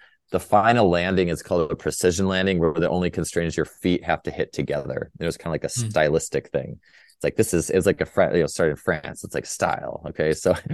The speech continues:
Speaker 1: <laughs> but
Speaker 2: Mm-hmm.
Speaker 1: what's interesting is that how the feet hit together on that landing, the knees go out, which is more relative external rotation, which maybe provides a balance to all the internally rotated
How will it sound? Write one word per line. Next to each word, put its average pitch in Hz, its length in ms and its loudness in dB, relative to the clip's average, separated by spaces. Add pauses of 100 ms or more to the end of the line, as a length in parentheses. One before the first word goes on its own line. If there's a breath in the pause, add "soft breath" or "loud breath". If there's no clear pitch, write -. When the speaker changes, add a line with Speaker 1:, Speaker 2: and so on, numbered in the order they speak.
Speaker 1:
<laughs> - 300 -12
but 123 180 6
Speaker 2:
Mm-hmm. 120 180 6
Speaker 1:
what's - 200 6
interesting 170 340 8
is 131 80 10
that 127 100 6
how 135 120 6
the 123 100 4
feet 143 240 4
hit 131 140 4
together 95 420 2 (100)
on 113 100 2
that 117 140 -4
landing, 113 340 0
the 98 100 4
knees 101 420 0
go 92 180 2
out, - 280 2
which 95 160 -2
is 85 100 0
more 82 240 0
relative 85 460 0
external 98 520 0
rotation, 101 640 0
which 90 200 0
maybe 85 340 0
provides 80 420 0
a 78 60 0
balance 82 580 -2
to 80 260 2 (440 loud breath)
all 92 100 6
the 73 160 2
internally 85 480 0
rotated 80 460 2